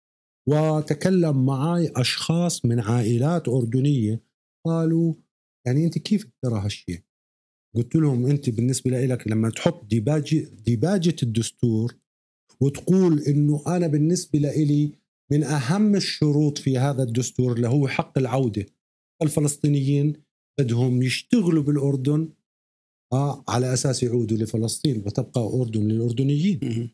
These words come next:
Speaker 1: فوين المشكلة؟ وين المشكلة عندكم؟ أما إنك تعزلهم هيك وتمنعهم من العمل المؤسساتي والعمل السياسي، طب كيف بده يحقق حق العودة؟ وكيف بده يساهم في المجتمع؟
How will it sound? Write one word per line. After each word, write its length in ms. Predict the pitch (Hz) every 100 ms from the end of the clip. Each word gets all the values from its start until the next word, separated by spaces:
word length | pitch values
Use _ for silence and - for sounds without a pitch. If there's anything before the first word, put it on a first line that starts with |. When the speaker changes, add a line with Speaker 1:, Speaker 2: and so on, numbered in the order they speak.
| _
Speaker 1:
فوين 280 | 104 113 185
المشكلة؟ 600 | 208 208 254 - 190 120
وين 200 | 104 147
المشكلة 480 | 170 165 214 - 180
عندكم؟ 340 | 175 208 - 127
أما 260 | 120 147
إنك 240 | 180 175 -
تعزلهم 640 | 147 127 117 254 226 156
هيك 360 | 120 143 120 - _ _ _ -
وتمنعهم 580 | - 175 208 233 202 208
من 160 | 190
العمل 380 | 175 156 180 170
المؤسساتي 920 | 160 151 151 143 - 127 143 127 -
والعمل 400 | 120 131 196 208
السياسي، 760 | 190 - 165 143 117 - 151 165 _ _ _ _ _ -
طب 60 |
كيف 200 | 143 240
بده 280 | 185 190 180
يحقق 420 | 160 - 185 170
حق 360 | - - 175 -
العودة؟ 600 | 143 131 127 117 151 156 _ _ _ _ _ _
وكيف 260 | 151 220 202
بده 240 | 185 175
يساهم 480 | 190 - 202 185 180
في 120 | 160
المجتمع؟ 640 | 170 175 180 - 123 98